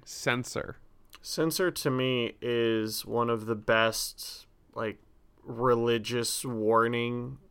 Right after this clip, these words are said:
Speaker 2: horror movies I've ever seen.
Speaker 1: Mm.
Speaker 2: You know those really preachy movies are like, "Oh, Jesus is gonna get you if you're bad."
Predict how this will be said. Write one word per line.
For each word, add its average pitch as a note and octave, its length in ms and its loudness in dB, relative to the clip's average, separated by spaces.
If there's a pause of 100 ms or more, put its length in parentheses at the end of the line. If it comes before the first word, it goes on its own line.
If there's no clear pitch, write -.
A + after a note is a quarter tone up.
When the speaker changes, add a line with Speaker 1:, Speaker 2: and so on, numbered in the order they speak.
(140)
Speaker 2:
horror A#2+ 320 2
movies A#2+ 480 0
I've A#2 160 0
ever A#2 280 0
seen. D#3 360 0
Speaker 1:
Mm. A2+ 220 -8 (220)
Speaker 2:
You C#3+ 140 4
know D#3 140 10
those C#3 220 6
really C#3 240 6
preachy C3 560 -2
movies A#2+ 500 0
are A#2 200 4
like, A#2 200 6
"Oh, A#2+ 420 8
Jesus A#2+ 460 -6
is A#2 120 -10
gonna A#2+ 240 -2
get B2+ 260 -4
you A2+ 60 0
if A2 160 -4
you're A2 80 0
bad." A#2 500 2